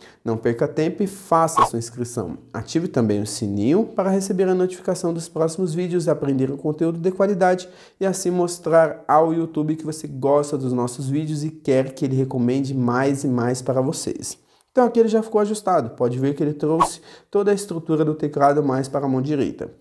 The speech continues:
E aí você pode se perguntar assim, mas aí eu vou ter que voltar lá naquela mesma tela se eu quiser ajustar para o lado esquerdo? Não vai, ele vai fazer assim, ó,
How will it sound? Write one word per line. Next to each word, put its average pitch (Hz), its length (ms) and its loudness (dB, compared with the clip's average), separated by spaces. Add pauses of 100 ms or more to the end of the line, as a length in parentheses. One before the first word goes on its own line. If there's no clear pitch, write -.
(360)
E - 40 0
aí 220 40 4
você 226 160 2
pode 196 300 0
se - 40 -18
perguntar 180 400 0
assim, 180 380 -2 (260)
mas 107 180 -4
aí 131 60 4
eu 156 80 4
vou 160 140 -4
ter 151 160 -2
que 151 40 -4
voltar 135 400 0
lá 143 200 2
naquela 185 320 2
mesma 170 320 2
tela 151 320 0
se 165 100 -4
eu 147 60 -2
quiser 135 520 0
ajustar 151 640 2
para 156 160 0
o 123 60 0
lado 110 200 2
esquerdo? 113 600 0 (180)
Não 180 240 2
vai, 127 340 2 (200)
ele 117 200 -2
vai 107 140 2
fazer 113 300 -4
assim, 165 280 0
ó, 113 120 -2